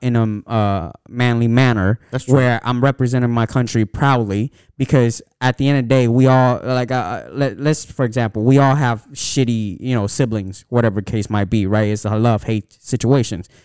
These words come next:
Speaker 1: you know, but in, in public, like, you know, most of the time you wanna keep that shit behind closed door and within the family. You don't wanna shit on your sisters and brother to
Speaker 2: Yeah, I
Speaker 1: the
Speaker 2: would never do
Speaker 1: public,
Speaker 2: that. I
Speaker 1: you
Speaker 2: would
Speaker 1: know?
Speaker 2: never do that.
Speaker 1: So, so
Speaker 2: Never.
Speaker 1: that's,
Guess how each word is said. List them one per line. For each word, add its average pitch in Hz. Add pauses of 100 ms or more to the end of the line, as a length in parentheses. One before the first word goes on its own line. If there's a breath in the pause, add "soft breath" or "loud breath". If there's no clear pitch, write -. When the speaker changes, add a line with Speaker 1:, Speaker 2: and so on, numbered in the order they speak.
(220 soft breath)
Speaker 1:
you 117
know, 117
but 117 (760)
in, 139 (160)
in 135
public, 120 (120)
like, 117 (180)
you 147
know, 127
most 120
of 120
the -
time 123
you 117
wanna 117
keep -
that 117
shit -
behind 110
closed 110
door 117
and 101
within 110
the 104
family. 123
You 107
don't 117
wanna 98
shit -
on 107
your 101
sisters 110
and 98
brother 104
to 107
Speaker 2:
Yeah, 98
I 82
Speaker 1:
the 92
Speaker 2:
would 120
never 131
do 120
Speaker 1:
public, 104
Speaker 2:
that. 82
I -
Speaker 1:
you -
Speaker 2:
would 208
Speaker 1:
know? 226
Speaker 2:
never 233
do -
that. 185
Speaker 1:
So, 175
so 180
Speaker 2:
Never. 156
Speaker 1:
that's, 208